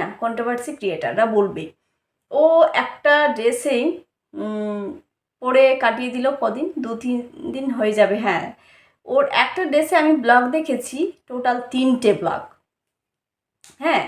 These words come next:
এই নিয়েও কো-, কথা বলবো। আর এই যে, আহ, কোট সেট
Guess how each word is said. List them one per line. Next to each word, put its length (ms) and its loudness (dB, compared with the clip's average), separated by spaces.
এই 120 0
নিয়েও 280 4
কো-, 220 -6
কথা 180 -2
বলবো। 260 -2
আর 100 4
এই 60 0
যে, 120 -2
আহ, 400 0
কোট 180 -2
সেট 260 2